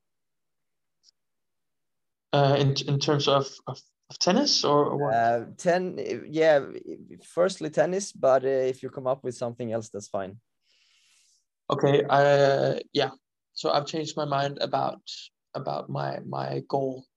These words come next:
Speaker 1: what I want to accomplish as a player. Um,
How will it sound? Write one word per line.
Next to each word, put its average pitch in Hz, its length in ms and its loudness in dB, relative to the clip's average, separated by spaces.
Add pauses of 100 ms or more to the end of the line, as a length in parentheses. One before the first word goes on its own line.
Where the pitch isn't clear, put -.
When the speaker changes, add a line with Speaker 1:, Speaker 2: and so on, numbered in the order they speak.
(540)
Speaker 1:
what 139 200 -2
I 135 40 0
want 135 380 -4
to - 80 -6
accomplish 135 420 -4
as 139 100 -4
a 147 40 -2
player. 139 340 -4 (800)
Um, 135 600 0